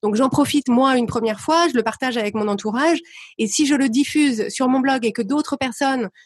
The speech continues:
le font, le partagent avec leur entourage, reviennent me dire qu'elles l'ont fait, que c'est super, que c'est devenu leur gâteau préféré, et cetera, il y a une espèce d'effet de l'impact, en fait, est démultiplié.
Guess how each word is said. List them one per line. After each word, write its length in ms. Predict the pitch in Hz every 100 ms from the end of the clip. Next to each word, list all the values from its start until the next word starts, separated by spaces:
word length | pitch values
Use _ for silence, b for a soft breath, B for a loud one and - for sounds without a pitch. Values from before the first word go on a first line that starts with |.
| b _
le 160 | 233 269
font, 260 | - 311
le 140 | 285 254
partagent 320 | 247 269 247
avec 180 | 226 226
leur 140 | 226
entourage, 460 | 233 247 254 269 233
reviennent 380 | 285 269 302 277
me 100 | 247
dire 260 | 247 269
qu'elles 180 | - 233
l'ont 160 | 240 254
fait, 300 | - 269 262
que 100 | 220
c'est 120 | 220
super, 400 | - 240 254 254
que 80 | 214
c'est 120 | 202
devenu 220 | 208 233
leur 120 | 220
gâteau 240 | 214 214 240
préféré, 440 | 226 226 226 247
et 60 | 226
cetera, 340 | 208 226 320 B B B B -
il 40 |
y 20 | 233
a 20 |
une 80 | 247
espèce 320 | - 294 220
d'effet 420 | 269 - 285 285
de 340 | 220 214 202 202 -
l'impact, 600 | 226 254 247 320 339 - - - _
en 80 | 220
fait, 180 | 262 254
est 60 |
démultiplié. 680 | 202 240 226 240 214 214